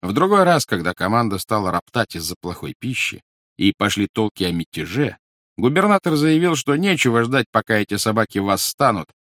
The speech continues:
а нужно опередить их и выбить у них из головы дурь.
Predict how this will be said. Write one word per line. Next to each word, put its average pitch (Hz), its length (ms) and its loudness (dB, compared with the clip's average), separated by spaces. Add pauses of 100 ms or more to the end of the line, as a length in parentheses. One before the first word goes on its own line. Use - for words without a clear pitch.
(140)
а 156 120 2
нужно 175 300 2
опередить 156 560 2
их 95 180 -4
и 127 100 2
выбить 127 380 4
у 110 40 0
них 117 220 0
из 104 160 0
головы 104 400 2
дурь. 87 380 -2